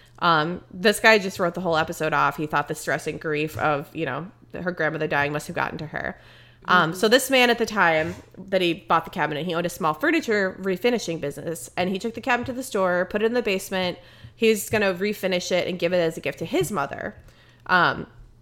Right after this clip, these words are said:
Speaker 1: didn't think anything more about it. He opened his shop for the day, went to run some errands, left the young woman who did sales for him in charge. Um,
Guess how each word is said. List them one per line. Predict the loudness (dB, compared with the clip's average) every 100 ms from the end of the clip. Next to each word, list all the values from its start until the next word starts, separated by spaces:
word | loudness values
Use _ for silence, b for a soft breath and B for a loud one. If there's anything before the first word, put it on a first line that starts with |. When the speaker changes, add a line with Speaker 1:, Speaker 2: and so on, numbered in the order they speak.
| -20 -20 -4
Speaker 1:
didn't | 4 6 6
think | 4
anything | 4 2 2 2
more | 2
about | 4 4
it. | 2
He | 0
opened | 0 0
his | -4
shop | 0 -2 0
for |
the | -2
day, | 0 2 4 2 0
went | -4 -4
to | -2
run | -2 -2
some | -4 -4
errands, | -2 0 -2 -6 -4
left | 0 0 0
the | 0
young | 2 0
woman | -2 0 -2 -2
who | -2
did | -2 -2
sales | -2 -2 -4
for |
him | -6 -6
in |
charge. | -6 -6 -6 -8 -12 b b b b 2
Um, | 4 4 2 -6 -10